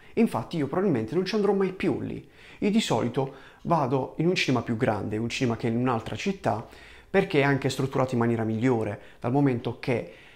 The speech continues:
le sale de-, del multisala dove vado di solito, che è molto più grande, è strutturato in que-, è strutturato in questa maniera. I sedili sono a diversi livelli, ci sono tipo delle scale, quindi se tu hai davanti qualcuno di alto, comunque riesci a vedere perché sei a un livello superiore.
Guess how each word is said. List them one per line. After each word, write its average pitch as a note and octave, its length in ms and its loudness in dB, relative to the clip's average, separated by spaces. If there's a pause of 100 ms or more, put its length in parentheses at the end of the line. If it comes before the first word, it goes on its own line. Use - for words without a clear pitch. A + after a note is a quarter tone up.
(140)
le B2+ 140 2
sale C3 540 0
de-, B2+ 320 -4
del A#2+ 240 -4
multisala A#2+ 640 0
dove A2+ 240 -4
vado A2 460 -2
di C3 140 -4
solito, A#2 640 -2 (520)
che - 100 -6
è A2 40 -2
molto A#2+ 240 -2
più D#3 100 0
grande, B2 540 -2 (180)
è D3 100 -6
strutturato C#3 300 0
in B2 60 0
que-, B2 160 -4
è C3+ 80 -4
strutturato D3 500 -2
in A2+ 60 -4
questa A2+ 220 -6
maniera. G2+ 440 -8 (1300)
I F3 100 4
sedili C3+ 480 4
sono D#3+ 260 2
a D#3 60 2
diversi C#3+ 420 2
livelli, G#2+ 380 -2
ci C3 120 -6
sono B2+ 220 -2
tipo B2+ 220 -2
delle A2+ 160 -2
scale, - 520 -6
quindi C3 280 2
se C#3 320 -2
tu G3 160 4
hai C3+ 160 4
davanti A2+ 600 0
qualcuno C3 400 -4
di E3 140 2
alto, G#2+ 380 -2
comunque C3+ 280 -2
riesci A#2+ 260 -4
a - 20 -2
vedere C#3 240 0
perché C3 240 -6
sei B2+ 220 0
a A2 60 -2
un C#3 80 2
livello A#2+ 260 2
superiore. - 560 -6